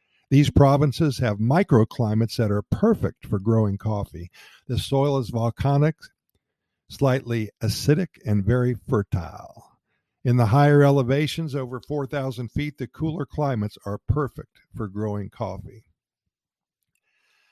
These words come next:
Most coffee berries are hand-picked from the plants. The berries are transported to the processing plants, where they are washed and the pulp is removed. The beans are then dried in the sun or by a machine.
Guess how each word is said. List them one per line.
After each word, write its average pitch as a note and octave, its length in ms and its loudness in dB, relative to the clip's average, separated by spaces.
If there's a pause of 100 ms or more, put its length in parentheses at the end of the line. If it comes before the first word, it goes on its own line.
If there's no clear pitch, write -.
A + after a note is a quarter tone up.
(180)
Most D3+ 280 2
coffee D3 340 6
berries D3 420 4
are A#2 100 4
hand-picked C#3+ 640 0
from B2 180 0
the A#2+ 100 0
plants. C#3+ 460 -2
The A#2+ 140 0
berries C3+ 380 2
are A#2+ 100 0
transported C#3+ 800 0
to B2 100 -2
the A2+ 120 -2
processing B2 720 -2
plants, B2 460 -2 (320)
where C3 160 2
they B2+ 160 0
are A#2 200 0
washed C#3 500 6
and G#2+ 200 -2
the G#2 80 -6
pulp C#3+ 400 2
is A#2 220 -4
removed. A2 720 -2 (880)
The B2 100 -2
beans D3+ 400 4
are C3+ 140 6
then C3 240 2
dried D3 440 2
in C3+ 120 0
the B2 100 -2
sun F3 460 0
or A#2+ 180 2
by A#2+ 240 -2
a B2 100 -2
machine. A#2 680 -6